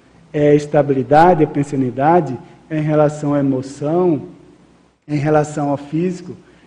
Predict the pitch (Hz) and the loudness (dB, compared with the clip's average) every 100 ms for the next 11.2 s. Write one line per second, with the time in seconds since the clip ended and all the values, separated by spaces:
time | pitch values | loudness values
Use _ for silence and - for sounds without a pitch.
0 | _ 147 143 175 185 180 185 - 170 170 | _ -6 0 2 2 4 0 2 0 6
1 | 175 180 202 196 165 135 - - - - | 6 6 2 -2 -2 -4 -6 -20 -20 -6
2 | 151 165 160 143 165 156 160 160 139 151 | 2 2 2 -2 -2 -2 2 2 4 4
3 | 147 135 147 170 165 156 151 147 147 143 | 4 6 8 6 4 -2 -2 -2 -4 0
4 | 156 147 139 127 151 180 175 170 - - | 0 0 -4 0 2 2 0 -6 -12 -20
5 | - - 147 156 165 165 165 165 180 180 | -20 -2 4 8 8 8 6 4 0 2
6 | 196 165 156 170 190 190 185 180 175 160 | 6 6 8 8 8 8 6 6 2 4
7 | 180 175 180 175 202 214 - - - _ | 2 2 2 6 8 6 -4 -14 -20 _
8 | _ _ _ _ 131 170 190 180 180 165 | _ _ _ _ -8 2 4 4 0 0
9 | 139 131 123 113 107 - - - _ 139 | 0 -2 -6 -6 -12 -20 -20 -20 _ -4
10 | 143 143 165 160 175 160 - 156 170 165 | -2 4 2 4 -2 -4 -2 -2 -2 -4
11 | 196 | -10